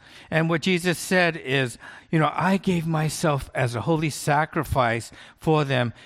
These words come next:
so that they may, may be holy or set apart by their truth." And so Jesus prayed for us to understand and live our lives according to his word.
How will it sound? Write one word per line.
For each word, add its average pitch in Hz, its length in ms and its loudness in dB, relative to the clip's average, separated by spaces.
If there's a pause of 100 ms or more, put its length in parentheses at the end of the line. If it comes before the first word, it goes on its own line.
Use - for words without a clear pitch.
so 156 240 0
that 156 340 0
they 156 200 2
may, 156 320 0
may 143 180 0
be 139 180 0
holy 160 440 0
or 107 100 -4
set 202 300 0
apart 131 500 0
by 123 220 0
their 127 180 -2
truth." 139 480 -2 (340)
And 160 140 2
so 165 160 2
Jesus 220 460 0
prayed 196 420 2
for 139 300 2
us 127 240 0
to 135 200 -4
understand 156 840 0 (240)
and 135 260 0
live 165 320 4 (340)
our 151 280 2
lives 127 580 0
according 127 600 -2
to 123 200 -2
his 113 240 -4
word. 113 460 -2